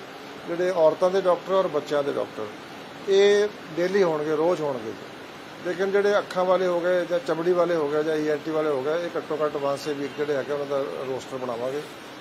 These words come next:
ਤਾਂ ਕਿ ਲੋਕਾਂ ਨੂੰ ਹੋਰ ਬਿਹਤਰ ਸਹੂਲਤਾਂ ਮਿਲਣ। ਔਰ ਜਿਹੜੇ, ਅ, ਅ, ਸਰਕਾਰ ਜੋ ਉਪਰਾਲੇ ਕਰ ਰਹੀ ਹੈ, ਜੋ ਸਾਡੇ ਮਾਨਯੋਗ ਮੁੱਖ ਮੰਤਰੀ ਸਾਹਿਬ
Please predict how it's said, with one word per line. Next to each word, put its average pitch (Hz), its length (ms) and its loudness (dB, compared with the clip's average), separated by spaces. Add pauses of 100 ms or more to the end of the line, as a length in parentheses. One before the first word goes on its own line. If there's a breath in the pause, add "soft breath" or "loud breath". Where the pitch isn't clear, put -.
(120)
ਤਾਂ 175 180 2
ਕਿ 185 100 -2
ਲੋਕਾਂ 180 280 2
ਨੂੰ 175 100 0
ਹੋਰ 175 160 2
ਬਿਹਤਰ 170 320 0
ਸਹੂਲਤਾਂ 156 360 -2
ਮਿਲਣ। 143 260 -2 (580)
ਔਰ 143 440 -2
ਜਿਹੜੇ, 147 340 2
ਅ, - 20 0
ਅ, 135 880 -4 (120)
ਸਰਕਾਰ 143 400 4
ਜੋ 156 140 0
ਉਪਰਾਲੇ 147 340 0
ਕਰ 139 160 2
ਰਹੀ 139 180 -2
ਹੈ, 143 40 2
ਜੋ 135 100 -4
ਸਾਡੇ 127 240 -4
ਮਾਨਯੋਗ 127 380 -2
ਮੁੱਖ 127 280 -6
ਮੰਤਰੀ 131 240 -4
ਸਾਹਿਬ 131 260 -2